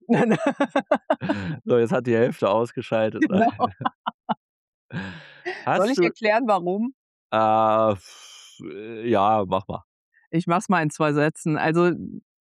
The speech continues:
Speaker 1: Flügelschlag war einfach das Spiel, was mich wieder zurück ins Hobby geholt hat, nachdem ich längere Zeit nicht gespielt hab. Und das erste Spiel, wo ich dachte: "Hey, cool, es gibt ja auch schöne Spiele, die bunt sind und mit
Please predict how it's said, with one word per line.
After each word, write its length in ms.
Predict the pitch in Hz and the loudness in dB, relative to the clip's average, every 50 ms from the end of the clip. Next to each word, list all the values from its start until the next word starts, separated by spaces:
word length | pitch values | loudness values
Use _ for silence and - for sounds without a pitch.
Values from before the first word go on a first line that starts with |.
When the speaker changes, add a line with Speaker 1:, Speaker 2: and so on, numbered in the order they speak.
| _ - - | _ -16 -10
Speaker 1:
Flügelschlag 560 | - - 220 226 220 214 - - 202 196 208 | -2 0 2 2 2 2 0 0 0 0 2
war 120 | 196 180 | 2 0
einfach 260 | 180 185 185 - 190 180 - | 0 0 0 -2 -4 -2 -2
das 260 | 175 170 214 - - | -2 -2 -2 -2 -6
Spiel, 600 | - - - _ - 190 202 208 214 208 202 170 - | -14 -16 -8 _ 0 2 4 4 4 4 2 2 0
was 240 | 170 175 - - 220 | 0 -2 0 0 0
mich 180 | 180 170 - | -2 0 0
wieder 240 | 180 180 175 170 170 | 0 2 2 2 0
zurück 400 | - - 175 160 165 175 - - | 0 0 0 2 2 0 0 -2
ins 280 | 101 107 165 165 - - | -2 0 0 0 0 0
Hobby 260 | 180 180 175 190 190 | 0 0 0 0 0
geholt 420 | 185 185 190 190 185 185 190 - - | 2 2 2 2 2 2 2 2 2
hat, 200 | 202 185 208 - | 0 0 0 0
nachdem 460 | - 170 180 - - 165 160 165 170 - | -2 -2 -2 0 0 0 0 0 0 0
ich 240 | 165 175 - - - | -2 -2 -4 -4 -2
längere 360 | 160 160 170 175 165 165 165 | 0 0 2 2 2 0 0
Zeit 220 | - - 170 - | 0 -2 -2 -2
nicht 220 | 165 180 208 - - | -2 -2 -4 -2 -4
gespielt 460 | 196 - - _ 196 190 185 196 - | -6 -6 -4 _ 0 0 0 0 0
hab. 180 | 208 - 220 - _ - - - - - - - _ | 0 -2 -2 -2 _ -20 -20 -20 -20 -20 -20 -14 _
Und 180 | - 190 185 185 | 0 0 2 2
das 140 | 185 185 - | 0 0 -2
erste 380 | - 165 190 214 - - 202 | -2 -2 -2 -2 -2 -4 -6
Spiel, 560 | - - - - 190 202 208 214 214 214 202 - _ _ _ _ _ _ - | -6 -6 -6 -2 0 2 2 4 4 2 2 0 _ _ _ _ _ _ -2
wo 120 | 175 180 | 0 2
ich 160 | 185 175 - - | 2 0 0 -2
dachte: 440 | 180 180 208 - - 208 196 190 - _ - | -2 -2 -2 -2 -2 -2 -2 -2 -4 _ -4
"Hey, 220 | 175 180 175 170 - - | 0 0 0 0 0 0
cool, 180 | 254 269 269 233 | 0 2 2 2
es 240 | 185 151 156 - - | 2 2 0 -2 -2
gibt 280 | - 175 175 - - - | -2 -2 -2 -2 -2 0
ja 200 | 185 175 156 175 | 0 2 2 2
auch 280 | 185 196 214 - - - _ _ _ _ | 2 0 0 -2 -6 -14 _ _ _ _
schöne 400 | - - - 233 285 311 294 277 | -8 -4 -2 0 2 2 2 2
Spiele, 540 | - - - - 214 196 190 180 170 170 165 | 0 -2 -4 -2 0 2 4 4 4 4 2
die 200 | 160 170 175 175 | 2 2 2 0
bunt 360 | 160 170 233 294 330 370 370 | 2 2 2 2 2 0 -2
sind 520 | - - 262 254 247 220 214 202 185 180 - | -2 -2 -2 0 2 2 2 2 0 0 -2
und 300 | - 190 185 180 - 180 | -2 0 0 0 0 0
mit 180 | 190 190 196 | 0 -2 -2